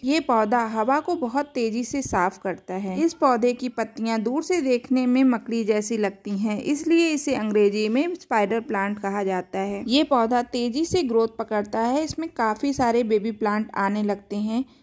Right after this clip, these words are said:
जिन्हें आप पानी और मिट्टी दोनों में ही लगा सकते हैं।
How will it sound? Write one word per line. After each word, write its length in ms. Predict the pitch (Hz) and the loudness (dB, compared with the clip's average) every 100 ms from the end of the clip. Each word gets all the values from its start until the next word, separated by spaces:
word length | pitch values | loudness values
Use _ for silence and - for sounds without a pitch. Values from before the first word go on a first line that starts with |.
| - | -8
जिन्हें 420 | 214 269 311 381 - | 2 4 4 2 -2
आप 240 | 214 226 - | -2 -2 -2
पानी 340 | 220 214 226 233 | -2 0 0 -2
और 240 | - 214 | -2 -2
मिट्टी 380 | 220 220 - 226 | -2 -4 -6 -2
दोनों 320 | 196 226 233 262 | 2 4 4 4
में 120 | 277 | 6
ही 160 | 269 285 | 4 4
लगा 280 | 226 196 196 | 0 0 -2
सकते 360 | 202 190 - 185 | -4 -8 -8 -8
हैं। 240 | 190 190 | -6 -8